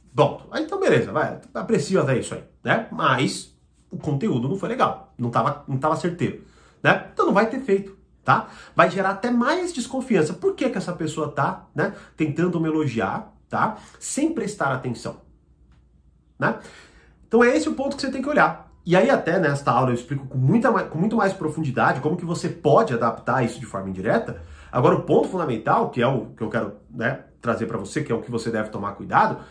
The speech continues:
é, um, se você não tem tanta informação, elogie com base nas informações que você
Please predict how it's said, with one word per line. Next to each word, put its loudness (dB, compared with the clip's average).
é, 0
um, 2
se -2
você 2
não 2
tem -2
tanta 6
informação, -4
elogie 2
com -4
base 4
nas -2
informações -2
que -8
você 0